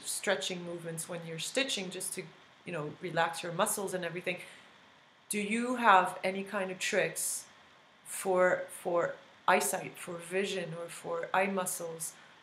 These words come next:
um, that you know of or that you actually practice?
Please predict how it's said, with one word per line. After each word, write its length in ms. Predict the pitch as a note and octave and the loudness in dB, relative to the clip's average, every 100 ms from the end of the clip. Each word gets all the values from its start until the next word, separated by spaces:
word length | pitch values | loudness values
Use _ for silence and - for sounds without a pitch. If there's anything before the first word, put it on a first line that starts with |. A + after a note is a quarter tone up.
| - | -2
um, 540 | F3+ F3+ E3+ D#3+ D#3 - - - - D#3 | -2 0 -4 -8 -8 -12 -20 -20 -20 -2
that 300 | F3+ - E3 | 0 0 -8
you 120 | E3+ E3+ | -10 -2
know 260 | F3 F3+ | 0 2
of 260 | F3 E3+ E3+ - | 4 4 0 -2
or 220 | E3+ E3 | -2 -2
that 220 | D#3+ - | -2 -4
you 120 | F3 | -4
actually 380 | E3+ D#3+ - E3+ D#3+ | -2 -2 -8 -10 -2
practice? 800 | G3 F#3 F#3 D#3+ C#3 D#3 - | 4 4 2 -6 -6 -4 -6